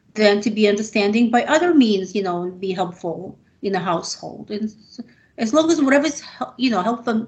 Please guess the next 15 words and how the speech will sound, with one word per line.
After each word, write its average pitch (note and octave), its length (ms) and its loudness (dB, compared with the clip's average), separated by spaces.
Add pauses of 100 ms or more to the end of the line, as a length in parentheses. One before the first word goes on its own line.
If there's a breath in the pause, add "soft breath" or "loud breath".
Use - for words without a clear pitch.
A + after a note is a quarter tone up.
(100)
helping C#4 420 -2
themselves G#3 960 0 (440 loud breath)
and F#3 160 -6
helping, G3 680 -2 (300 loud breath)
um, F3 720 -4 (220)
them G3 180 2
as F3+ 140 -2
a F3+ 40 0
union, F3 600 2
which G3+ 140 -8
is F#3+ 80 -14
very G#3 200 0
important G3 400 -6
to F#3 80 -16
remember G3 640 0